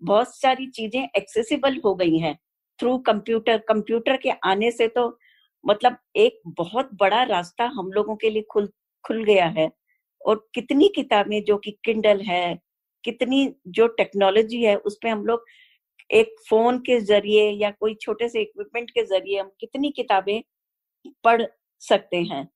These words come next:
तो टेक्नोलॉजी ने really, मतलब, एक बहुत बड़ा हम लोगों को जो प्रोत्साहन भी दिया है और हमें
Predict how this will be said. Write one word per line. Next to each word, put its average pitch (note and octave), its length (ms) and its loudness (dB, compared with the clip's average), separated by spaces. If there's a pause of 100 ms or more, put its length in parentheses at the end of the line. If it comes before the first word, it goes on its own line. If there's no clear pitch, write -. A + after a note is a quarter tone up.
(420)
तो C4 360 -2 (380)
टेक्नोलॉजी A3 680 -2
ने C#4+ 260 -2 (360)
really, B3+ 440 0
मतलब, B3 400 -4
एक A3+ 240 2
बहुत G#3 480 -2
बड़ा A3 220 0
हम G#3 280 -8
लोगों G#3+ 280 -2
को A3+ 140 -2
जो A3 140 -2
प्रोत्साहन F#3 680 -2
भी A#3 140 -4
दिया G#3 280 2
है G3 280 -2 (360)
और G#3+ 120 2
हमें A#3+ 400 -2